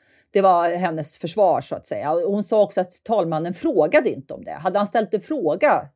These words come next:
så hade det varit annorlunda. Och, och det säger också talmannen, att han i-, för han kunde inte riktigt föreställa sig det här, vilket man kanske kan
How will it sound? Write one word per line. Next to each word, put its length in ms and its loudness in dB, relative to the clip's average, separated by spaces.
så 100 -6
hade 140 -4
det 60 -8
varit 140 -10
annorlunda. 640 -10
Och, 260 4
och 240 4
det 140 6
säger 320 4
också 240 -2
talmannen, 500 0
att 140 -10
han 180 -6
i-, 160 -12
för 80 -8
han 140 -6
kunde 180 0
inte 140 -4
riktigt 260 -6
föreställa 680 4
sig 140 -2
det 60 2
här, 300 -6
vilket 260 -4
man 120 -2
kanske 240 -8
kan 280 -6